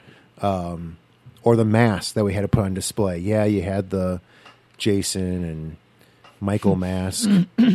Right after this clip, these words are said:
Speaker 1: Freddy's mask, but, like, there were some other really cool masks that came out.
Speaker 2: Like the,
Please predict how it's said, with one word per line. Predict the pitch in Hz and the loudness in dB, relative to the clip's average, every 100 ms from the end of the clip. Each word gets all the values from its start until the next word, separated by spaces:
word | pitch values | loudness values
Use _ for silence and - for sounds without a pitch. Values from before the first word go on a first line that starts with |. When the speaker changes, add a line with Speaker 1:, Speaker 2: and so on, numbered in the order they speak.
| 151 | 2
Speaker 1:
Freddy's | - 117 107 92 | 0 2 4 2
mask, | 92 87 90 - | -2 -4 -6 -2
but, | 127 117 | -2 2
like, | 113 - | 2 4
there | 123 | 4
were | 170 208 | 4 4
some | 151 127 | 2 2
other | 131 147 135 | 4 6 4
really | 107 127 127 | 6 6 6
cool | - 131 120 | 4 2 4
masks | 113 123 101 117 | 4 2 0 -4
that | 104 | -4
came | 117 101 | -2 0
out. | 104 90 - _ 95 | 0 -2 -6 _ -2
Speaker 2:
Like | 120 117 | -2 0
the, | 110 104 | -2 -2